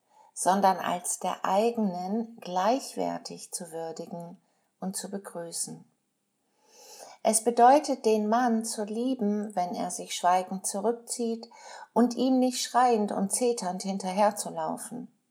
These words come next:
Zu akzeptieren, wenn er den Samstagnachmittag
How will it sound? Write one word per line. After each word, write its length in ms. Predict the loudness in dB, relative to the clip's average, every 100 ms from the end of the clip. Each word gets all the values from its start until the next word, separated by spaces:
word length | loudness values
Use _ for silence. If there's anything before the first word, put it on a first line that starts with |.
| _ _ _ _ -20 -18 -16
Zu 160 | 0 4
akzeptieren, 800 | 4 4 -2 0 -4 -2 0 2
wenn 140 | 4
er 100 | 4
den 220 | 2 2 6
Samstagnachmittag 1120 | 6 6 2 2 2 0 -2 0 -2 -2